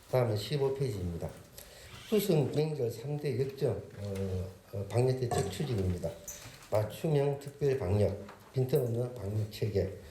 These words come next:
사실 없는 의료 서비스 추진, 음, 등입니다. 시 오 개,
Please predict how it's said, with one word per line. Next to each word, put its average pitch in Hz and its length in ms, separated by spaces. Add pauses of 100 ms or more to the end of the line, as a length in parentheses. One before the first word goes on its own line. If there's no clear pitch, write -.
(240)
사실 143 360
없는 127 240
의료 117 180
서비스 117 480
추진, 117 380 (960)
음, 107 200
등입니다. 98 500 (300)
시 131 440
오 123 180
개, 120 80